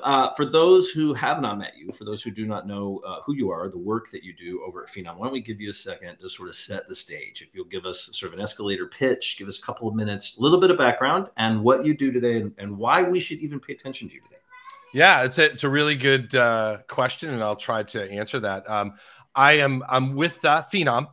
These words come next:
Speaker 2: and, uh, I've been with Phenom now, um, uh, uh, coming up on my eighth year. I'm employee twenty-one of now, you know, fifteen, sixteen hundred as we, as we've grown. My first role with Phenom was, uh, I was the first executive in charge of service and delivery, to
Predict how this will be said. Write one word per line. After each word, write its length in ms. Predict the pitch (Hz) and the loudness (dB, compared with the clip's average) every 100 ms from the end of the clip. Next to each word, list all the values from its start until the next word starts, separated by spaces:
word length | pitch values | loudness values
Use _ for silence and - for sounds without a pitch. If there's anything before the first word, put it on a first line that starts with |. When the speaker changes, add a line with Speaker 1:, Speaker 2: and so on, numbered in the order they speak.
| _ _ 160 | _ _ -2
Speaker 2:
and, 380 | 143 131 131 127 | 2 4 2 0
uh, 340 | 131 123 120 117 | 2 2 2 -2
I've 160 | 127 | -2
been 140 | 117 175 | -2 -4
with 160 | 156 | -4
Phenom 240 | 151 135 127 | -4 -4 -2
now, 280 | 123 120 117 | 0 -2 -2
um, 320 | 120 110 110 110 | -4 -6 -6 -12
uh, 100 | 117 117 | -14 -8
uh, 140 | 113 110 101 - | -6 -8 -10 -8
coming 240 | 143 139 | -6 -4
up 160 | 135 135 | -4 -4
on 100 | 120 | -4
my 160 | 113 - | -8 -10
eighth 320 | 139 151 - | -10 -10 -12
year. 200 | 127 113 | -6 -4
I'm 120 | 107 | -4
employee 440 | 113 110 - 170 156 | -6 -10 -10 -8 -8
twenty-one 640 | - 156 143 127 139 110 | -10 -8 -6 -4 -2 -2
of 160 | 98 95 | -6 -8
now, 400 | 113 110 107 107 - _ _ _ | -6 -2 -2 -4 -8 _ _ _
you 80 | 117 | -10
know, 60 | 104 | -8
fifteen, 420 | - 131 135 127 | -8 -8 -6 -6
sixteen 420 | - 127 - 123 | -8 -12 -10 -10
hundred 320 | 107 123 113 104 | -6 -6 -4 -8
as 200 | 101 107 | -10 -12
we, 140 | 110 110 | -12 -8
as 160 | 110 107 | -10 -8
we've 200 | 107 - | -12 -4
grown. 380 | 123 120 101 92 _ _ _ | 0 0 -2 -6 _ _ _
My 120 | 123 127 | 0 6
first 280 | 196 190 | 6 6
role 180 | 180 175 | 6 6
with 120 | 143 | 4
Phenom 380 | 151 147 131 127 | 0 2 4 4
was, 520 | 123 120 117 117 - - | 2 2 0 -4 -12 -8
uh, 180 | 123 117 | -6 -4
I 60 | 120 | -6
was 160 | 120 | -6
the 60 | - | -6
first 340 | 139 131 - - | -4 -4 -6 -10
executive 480 | 117 120 123 127 117 | -6 -6 -4 -6 -6
in 60 | |
charge 320 | 113 117 110 | -4 -4 -4
of 60 | 101 | -6
service 320 | - 113 107 | -8 -8 -8
and 80 | 110 | -14
delivery, 420 | 107 127 131 127 | -6 -4 -2 -4
to 240 | 120 120 | -6 -14